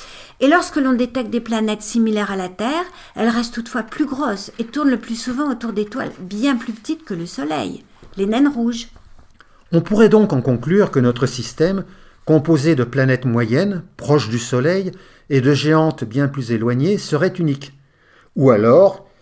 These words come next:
Speaker 2: c'est qu'il y a quelque chose dans nos méthodes d'observation qui fausse le résultat.
Speaker 1: Le fameux biais observationnel.
Speaker 2: Oui, on peut trouver une analogie. Supposons que l'on veuille faire un recensement des types de poissons dans l'océan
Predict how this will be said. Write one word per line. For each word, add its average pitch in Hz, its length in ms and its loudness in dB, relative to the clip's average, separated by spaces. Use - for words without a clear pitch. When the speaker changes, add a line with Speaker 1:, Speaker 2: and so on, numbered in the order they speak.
Speaker 2:
c'est - 240 2
qu'il 143 180 -4
y 147 60 4
a 165 60 4
quelque 147 260 2
chose 151 260 2
dans 131 120 2
nos 123 100 4
méthodes 127 320 0
d'observation 117 580 -2
qui 170 160 -10
fausse 180 300 0
le 147 80 -2
résultat. 110 540 -2
Speaker 1:
Le 220 120 2
fameux 208 300 0
biais 202 320 0
observationnel. 226 760 0
Speaker 2:
Oui, 151 220 4
on 151 120 -2
peut 202 120 4
trouver 208 300 4
une 190 100 4
analogie. 151 560 2
Supposons 196 540 0
que 220 100 0
l'on 165 180 2
veuille 156 220 0
faire 175 340 0
un 139 80 2
recensement 180 640 -2
des 131 180 -2
types 180 220 -6
de 151 100 0
poissons 151 420 0
dans 120 120 0
l'océan 127 520 -2